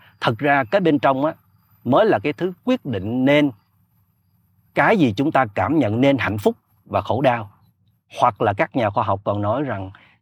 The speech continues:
thế giới á, là cái chúng ta nhìn thôi. Tức là trình độ của chúng ta như thế nào á,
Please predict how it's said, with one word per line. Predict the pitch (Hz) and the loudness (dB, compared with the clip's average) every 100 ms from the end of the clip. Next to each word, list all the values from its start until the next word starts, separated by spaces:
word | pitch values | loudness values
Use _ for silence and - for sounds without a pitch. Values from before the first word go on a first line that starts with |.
| _ | _
thế | - 190 | 0 2
giới | 196 196 240 | 4 4 2
á, | 254 220 - - | -2 -6 -14 -6
là | 101 | -6
cái | 92 123 202 | -4 -4 -2
chúng | 226 233 | -2 -2
ta | 143 | 2
nhìn | 127 123 107 | 4 4 2
thôi. | 117 110 _ _ _ _ _ - | -2 -10 _ _ _ _ _ -4
Tức | 208 | 2
là | 120 - | 2 2
trình | 135 101 | 0 2
độ | 95 101 | 2 2
của | 120 | 0
chúng | 165 190 | -2 0
ta | 147 143 | 2 2
như | 165 190 | 0 -2
thế | 180 240 | -4 -6
nào | 170 95 | -4 -6
á, | 92 | -8